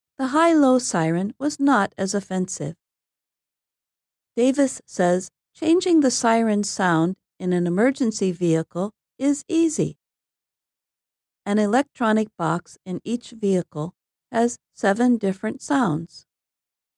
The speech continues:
For example, one can make the sirens give a loud, long cry. Another can make a series of short,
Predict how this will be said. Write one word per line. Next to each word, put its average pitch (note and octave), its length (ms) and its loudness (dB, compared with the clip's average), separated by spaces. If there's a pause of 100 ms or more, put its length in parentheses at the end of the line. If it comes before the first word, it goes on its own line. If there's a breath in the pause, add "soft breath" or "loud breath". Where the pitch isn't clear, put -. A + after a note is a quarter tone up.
(240)
For A3+ 140 0
example, G#3+ 680 0 (880)
one C#4+ 380 2 (260)
can B3 200 0
make A#3 200 0
the B3 120 -8
sirens G3+ 500 0
give G3+ 320 -2 (180)
a A#3+ 100 -6
loud, G3+ 500 0 (180)
long E3+ 440 0
cry. A3+ 440 0 (1120)
Another A#3+ 500 2 (200)
can G3 160 0
make G3+ 240 0
a F#3 80 -4
series G3+ 640 2
of E3+ 220 -8
short, - 460 -2